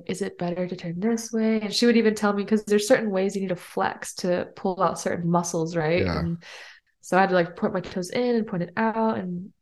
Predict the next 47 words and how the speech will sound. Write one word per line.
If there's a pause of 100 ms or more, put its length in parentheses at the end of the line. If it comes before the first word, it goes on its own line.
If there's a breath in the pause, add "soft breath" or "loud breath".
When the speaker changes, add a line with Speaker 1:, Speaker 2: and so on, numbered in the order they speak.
(440)
Speaker 1:
it's
just
crazy.
So
it's
good
Speaker 2:
Dang.
Speaker 1:
to
have
her.
Speaker 2:
Hold
your
breath,
like,
do
the, (100)
Speaker 1:
<laughs> (160)
Speaker 2:
I've
Speaker 1:
Yeah.
Speaker 2:
seen
it.
Yeah,
I
know,
I
know.
I've, (100)
I've
seen
some.
Speaker 1:
Vacuum. (540 soft breath)
Speaker 2:
Uh,
what's
it
called?
What
was
that (480)
Bigger,
Speaker 1:
The (120)
Speaker 2:
Faster,
Speaker 1:
vacuum?
Speaker 2:
Stronger? (180)
No,
there's
a,
Speaker 1:
Oh.